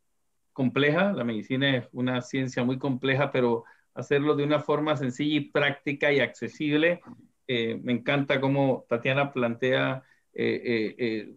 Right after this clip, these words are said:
los conocimientos y nos los lleva a puntos específicos y,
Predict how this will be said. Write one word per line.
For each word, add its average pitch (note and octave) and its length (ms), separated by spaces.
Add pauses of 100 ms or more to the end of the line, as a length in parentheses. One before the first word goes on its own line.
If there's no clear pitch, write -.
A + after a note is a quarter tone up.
los B2 140
conocimientos C3+ 760
y A2+ 280
nos A2+ 160
los A2+ 120
lleva B2+ 360
a A#2+ 100
puntos C3 320
específicos C#3+ 800
y, G#2 280